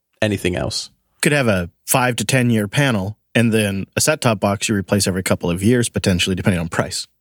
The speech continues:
Speaker 1: Um, now, the downside to that is that you need to make sure that every th-, every link in your chain between your set-top box and your T V supports the audio formats, the,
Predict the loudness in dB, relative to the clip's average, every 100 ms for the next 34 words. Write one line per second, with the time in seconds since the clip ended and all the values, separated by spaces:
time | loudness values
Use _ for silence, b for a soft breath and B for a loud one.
0 | _ -2 -2 -2 0 0 0 0 0 0
1 | 0 0 0 -4 -6 0 0 0 -2 0
2 | 0 0 0 0 0 0 0 0 2 2
3 | 0 0 0 0 0 2 2 2 2 0
4 | -2 0 0 0 0 0 0 -2 -2 0
5 | 2 0 0 -2 0 -4 0 -2 -2 -2
6 | 0 0 2 2 4 2 0 -2 b b
7 | b b -2 -2 2 2 2 0 -2 -4
8 | -8 _ _ _ -2 0 2 0 -4 -2
9 | 0 2 0 2 0 2 0 -2 -6 -2